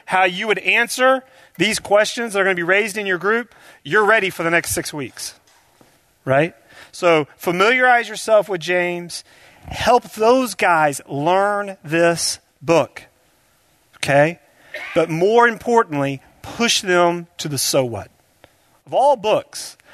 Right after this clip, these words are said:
we've gotta push through the, "Hey, are we living out what we say we believe? Are we taking action? In what ways in our lives are we showing favoritism?" Okay?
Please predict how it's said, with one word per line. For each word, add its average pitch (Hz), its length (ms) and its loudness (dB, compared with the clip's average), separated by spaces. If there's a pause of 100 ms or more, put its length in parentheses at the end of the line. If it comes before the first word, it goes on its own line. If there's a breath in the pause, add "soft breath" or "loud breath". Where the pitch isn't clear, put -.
(140 soft breath)
we've 196 240 0
gotta 202 240 2
push - 400 -4
through 175 340 0
the, 139 340 -2 (520 soft breath)
"Hey, 156 200 2
are 139 200 2
we 180 200 0
living 185 440 2
out 156 180 2
what 156 160 -8
we 147 100 -6
say 156 300 0
we 147 160 -6
believe? 135 460 -8
Are 139 80 -2
we 170 180 -2
taking 160 320 -6
action? 127 460 -8 (580 soft breath)
In 135 140 -2
what 196 160 2
ways 202 280 2
in 175 100 -2
our 185 200 4
lives 170 240 2
are 160 80 -6
we 151 160 -8
showing 156 380 -4
favoritism?" 135 640 -6 (1300 soft breath)
Okay? 151 340 2